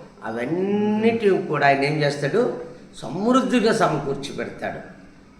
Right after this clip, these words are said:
సమృద్ధిగా సమకూర్చి పెడతాడు. కాబట్టి,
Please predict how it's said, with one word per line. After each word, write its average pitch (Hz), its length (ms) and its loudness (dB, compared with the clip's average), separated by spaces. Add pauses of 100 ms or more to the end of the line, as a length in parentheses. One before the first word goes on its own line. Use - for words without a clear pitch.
(120)
సమృద్ధిగా 165 880 2 (340)
సమకూర్చి 123 540 -6
పెడతాడు. - 600 -10 (560)
కాబట్టి, 139 680 -4